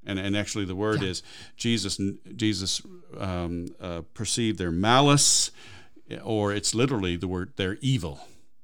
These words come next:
Speaker 1: And, and I don't think it took any kind of supernatural powers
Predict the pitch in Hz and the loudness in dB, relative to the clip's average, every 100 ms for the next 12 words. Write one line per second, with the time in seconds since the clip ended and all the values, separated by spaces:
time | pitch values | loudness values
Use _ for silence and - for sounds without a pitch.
0 | - - - - 113 110 117 - 170 226 | -20 -18 -16 -4 -2 2 4 6 6 4
1 | 240 165 147 170 160 - - 131 135 - | 2 2 2 2 0 -2 -6 0 0 2
2 | 131 110 - - - 165 127 110 113 - | 0 2 2 4 4 4 4 4 2 2
3 | 104 - 123 101 85 73 - - | -2 0 2 4 2 -4 -6 -8